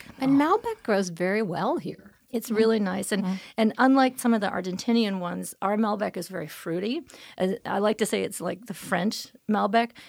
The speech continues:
Speaker 3: And everybody goes, "Malbec's Argentinian." And it's like,
Speaker 2: <laughs>
Speaker 3: "Well, no, actually, <laughs> it's from France." Um, but they don't call it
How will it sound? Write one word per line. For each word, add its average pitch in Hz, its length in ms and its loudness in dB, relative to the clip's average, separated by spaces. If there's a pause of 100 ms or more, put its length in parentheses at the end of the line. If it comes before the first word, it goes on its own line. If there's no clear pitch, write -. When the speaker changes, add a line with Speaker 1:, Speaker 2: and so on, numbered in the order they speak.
Speaker 3:
And 214 100 2
everybody 190 200 -2
goes, 170 300 -6 (260)
"Malbec's 240 460 -6
Argentinian." 170 800 -6
And 202 120 0
it's 151 160 2
like, 180 180 4 (180)
Speaker 2:
<laughs> - 140 -20
Speaker 3:
"Well, 302 160 -4
no, 381 140 -2 (380)
actually, - 800 -6 (300)
<laughs> - 0 - (260)
it's 160 180 0
from 277 320 0
France." 262 520 -2 (300)
Um, 226 80 4
but 226 100 4
they 277 60 6
don't 269 180 6
call 208 300 4
it 247 140 -4